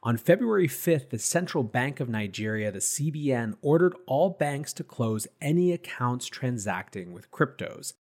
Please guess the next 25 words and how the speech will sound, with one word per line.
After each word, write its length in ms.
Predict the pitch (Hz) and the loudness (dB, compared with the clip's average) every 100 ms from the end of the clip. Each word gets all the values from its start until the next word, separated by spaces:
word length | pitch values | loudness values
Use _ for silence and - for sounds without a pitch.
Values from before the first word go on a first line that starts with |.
| _ - | _ -4
As 140 | 110 | -2
you 80 | 117 | 0
might 160 | 113 104 | 0 0
imagine, 560 | 104 120 143 147 143 | 2 2 2 0 -2
social 500 | 135 - 143 147 160 | 0 2 2 0 -2
media 600 | 143 127 127 123 120 117 - | 0 0 0 0 0 -2 -8
lit 500 | 101 101 113 123 - _ - | -8 -4 -2 -2 -6 _ 0
up. 340 | 110 104 - _ _ _ - | 2 2 -4 _ _ _ 4
Data 200 | 143 147 | 6 6
company 380 | 156 151 123 | 2 -2 -2
Sprout 400 | 113 - 123 127 | -2 0 0 0
Social 380 | - 127 127 120 | 2 0 2 -4
said 240 | - 131 127 | -2 -2 -4
that 100 | 117 | -4
Nigerian 540 | 107 98 135 170 165 | -6 -2 0 0 -2
crypto 260 | 160 - 131 | -6 0 0
users 400 | 117 110 110 - | 2 -2 -6 -6
tweeted 280 | 139 117 | -4 -2
the 60 | 95 | -4
hashtag 720 | - 160 185 185 - 113 104 | -4 0 0 0 -2 -2 -2
we 140 | 101 101 | -6 -4
want 320 | 107 170 - | 0 0 0
our 100 | 180 | -2
crypto 420 | 180 - 202 127 101 | -2 -2 -2 0 0
back 360 | 104 98 - | 0 0 -4